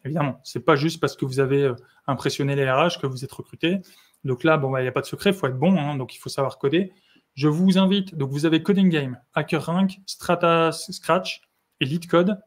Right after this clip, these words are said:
qui est, celui-là est plus utilisé aux U S A. Coding Game a beaucoup de parts de marché en Europe. Moi, à chaque fois qu'on m'envoyait un test technique, c'était Coding Game. Je vous invite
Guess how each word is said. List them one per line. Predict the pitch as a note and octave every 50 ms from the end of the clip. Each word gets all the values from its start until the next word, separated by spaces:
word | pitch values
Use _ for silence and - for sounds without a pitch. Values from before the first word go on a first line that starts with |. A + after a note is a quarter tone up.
| _
qui | - - -
est, | - _ _
celui-là | - - - C#3 D3+ E3+
est | D#3+
plus | E3 - G3+ F#3+ F3
utilisé | F3+ F#3 F#3 F3+ E3+ D#3+ E3
aux | E3 D#3+
U | C#3 D3 C#3
S | C#3 - -
A. | F3 F#3+ - _ _ _ _ _ _ _ _ _ _ _ -
Coding | - F3+ F3 G3+ G3+
Game | G3 A3+ A#3+ A3+ F3+
a | C#3+
beaucoup | C3+ C#3 F3 G#3+ G3+ G3 -
de | G3+ F#3
parts | - G3+ F#3+ F#3
de | F3
marché | F3 F3+ E3+ - - F3+
en | E3
Europe. | D3+ C#3+ C#3 D3+ D#3+ - - - _ _ _ _ _ _ _
Moi, | - C#3+ E3+
à | E3+
chaque | - F3 E3+
fois | - F#3 F3+
qu'on | F#3 E3+
m'envoyait | D3+ D3+ D3+ D3+ D3+ D3+
un | D3+
test | C#3+ D3 - -
technique, | - - - F3 E3
c'était | E3+ G3+ G3+ - -
Coding | - D3 C3+ C3+ C3+
Game. | C3 C#3+ D3+ F3+ G3+ F#3+ - - _ _ _ _ _ _ _ _ -
Je | C3+
vous | C3+ D3 D#3 C#3+ F#3
invite | F#3+ F#3 G3 G#3 F#3 - -